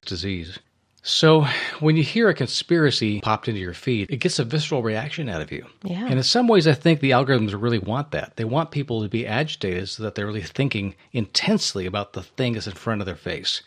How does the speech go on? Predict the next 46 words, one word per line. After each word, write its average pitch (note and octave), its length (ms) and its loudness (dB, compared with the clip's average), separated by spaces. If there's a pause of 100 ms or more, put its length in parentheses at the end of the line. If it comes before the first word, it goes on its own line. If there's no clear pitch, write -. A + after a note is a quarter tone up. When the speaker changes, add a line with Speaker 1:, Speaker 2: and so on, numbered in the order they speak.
(100)
Speaker 1:
The A#2 120 4
advertisers A2 540 0
are A2 40 0
making A2+ 220 0
money. G2+ 260 -4 (460)
Speaker 2:
Mm-hmm. D#3+ 240 -2
Speaker 1:
And F3 100 0
so C3+ 220 2
is A#2 120 0
the A#2+ 60 -4
company A#2 380 -2
that's G#2+ 140 -4
selling A2+ 320 -4
the G2+ 100 -4
advertisers F#2+ 640 -4 (120)
those F#2+ 360 -4
spots. - 540 -4 (580)
Speaker 2:
I D#4 80 2
would C#4+ 160 6
also F#3 600 2
interject F3+ 500 -2
here E3+ 280 -2
that E3+ 140 -2
it's E3+ 200 -8
not C4 180 0
just - 280 -2
the - 120 -2
advertisers D#3+ 840 -2
and D#3+ 120 -2
the D#3+ 40 -2
companies E3+ 500 0
that F3 180 0
are D#3+ 200 2
making E3 340 0
profit F3 720 0
on E3 120 0
Speaker 1:
Mm. E3 60 0
Speaker 2:
this. E3+ 300 -4 (100)
I G#3+ 140 -2
would G#3+ 140 2
say F3+ 260 0
the F#3+ 180 2
enemy B3 340 4
of G3 100 4
our E3 160 0
souls - 840 -2